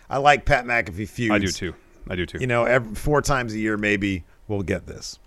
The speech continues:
Speaker 2: Uh, uh, Mister Dope here says Pat was gassed. He gets a pass. I find that a, a, a, a, a, a plausible explanation.
Speaker 1: Yeah,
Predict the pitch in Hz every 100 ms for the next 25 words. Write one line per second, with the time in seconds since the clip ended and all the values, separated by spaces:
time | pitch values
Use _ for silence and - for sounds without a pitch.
0 | _ - 101 101 98 85 85 85 113 -
1 | 101 107 - 92 85 87 - - 107 95
2 | 85 82 92 87 78 - 90 95 - -
3 | 92 78 90 87 104 95 92 87 - 104
4 | 90 90 90 85 92 85 85 87 82 -
5 | 85 82 87 82 - - - 143 120 101
6 | 92 80 - _ - 101 - 95 92 98
7 | - - - - - - 110 104 98 87